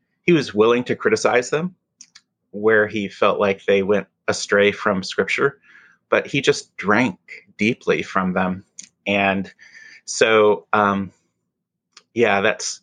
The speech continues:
that's certainly a part of my approach and my method as I have written on, um, the Word of God for the People of God is one of my books on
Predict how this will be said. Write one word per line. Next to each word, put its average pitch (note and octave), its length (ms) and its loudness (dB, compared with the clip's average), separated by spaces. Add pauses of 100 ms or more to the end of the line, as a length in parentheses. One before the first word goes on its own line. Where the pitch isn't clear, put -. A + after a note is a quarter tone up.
(100)
that's C3 180 -2
certainly C#3+ 320 -2
a C#3 40 -2
part C#3 360 0
of A2+ 160 0
my G#2+ 180 0
approach - 560 -6
and A#2 120 -4
my A2 140 0
method G#2+ 380 -4
as G2+ 400 -2 (500)
I G2 440 2 (140)
have G2 400 -2 (680)
written G#2+ 300 0
on, F#2+ 640 0 (640)
um, F2+ 340 -6
the G#2+ 80 -2
Word A2 220 2
of G#2+ 120 -2
God G#2 300 2
for - 80 -8
the F#2+ 80 -8
People G#2 300 0
of G2 100 -2
God G2+ 280 2
is G2+ 160 -6
one G2 80 -4
of F#2+ 60 -4
my G2 100 0
books F#2+ 440 -2
on F#2+ 300 -2